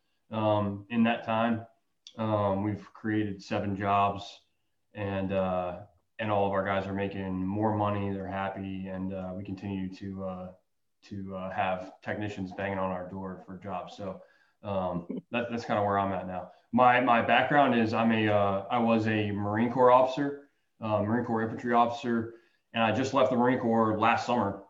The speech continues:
Speaker 1: July of twenty twenty.
Speaker 2: Wow.
Speaker 1: Um,
Speaker 2: <laughs>
Speaker 1: so kinda got myself in the mix,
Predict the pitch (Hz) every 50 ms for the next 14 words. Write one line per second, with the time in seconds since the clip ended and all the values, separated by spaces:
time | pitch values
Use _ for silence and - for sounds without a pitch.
0 | _ - - 120 107 110 110 110 110 110 120 113 107 101 - 113 107 104 - -
1 | - - _ _ _ _ _ _ _ _ _ _ _ _ _ - 165 165 175 175
2 | - 113 110 110 107 104 - 214 - - - - - _ _ _ _ _ _ _
3 | _ _ - - 131 127 120 117 110 110 110 110 110 107 - 131 117 117 113 110
4 | - - 123 117 120 120 113 - 117 113 - 113 107 104 104 107 110 104 104 -
5 | - - - - -